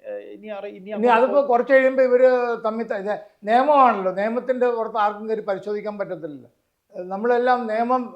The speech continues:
Speaker 2: ആ, വിധേയരായിട്ട് ജീവിക്കുന്ന ആളാണല്ലോ, നിയമവിധേയരാണ്. കോടതിയെ വിമർശിക്കാൻ പാടില്ല, ആരെയും വിമർശിക്കാൻ പാടില്ല. നമ്മളങ്ങനെ അടിമത്തത്തിന്റെ ഒരു, ആ, ചുറ്റളവിലാണ് നമ്മൾ താമസിക്കുന്നത്.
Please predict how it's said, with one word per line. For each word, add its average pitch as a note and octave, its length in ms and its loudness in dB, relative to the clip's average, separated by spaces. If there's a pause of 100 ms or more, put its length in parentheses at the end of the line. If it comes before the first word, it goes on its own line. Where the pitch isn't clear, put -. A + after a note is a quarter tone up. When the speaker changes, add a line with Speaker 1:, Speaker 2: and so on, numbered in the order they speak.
(140)
Speaker 2:
ആ, G#3 60 -8
വിധേയരായിട്ട് A#3 600 0
ജീവിക്കുന്ന G#3+ 420 -10
ആളാണല്ലോ, D#3 560 -6 (460)
നിയമവിധേയരാണ്. A3+ 920 2 (200)
കോടതിയെ B3 360 6
വിമർശിക്കാൻ A3 600 0
പാടില്ല, F#3+ 560 -4 (220)
ആരെയും A#3+ 320 10
വിമർശിക്കാൻ A3 540 -4
പാടില്ല. F#3+ 500 -2 (120)
നമ്മളങ്ങനെ B3+ 500 0
അടിമത്തത്തിന്റെ B3 920 0
ഒരു, A3+ 480 -2 (320)
ആ, G#3+ 240 2
ചുറ്റളവിലാണ് G#3 640 -4
നമ്മൾ F#3 220 -6
താമസിക്കുന്നത്. E3 600 -6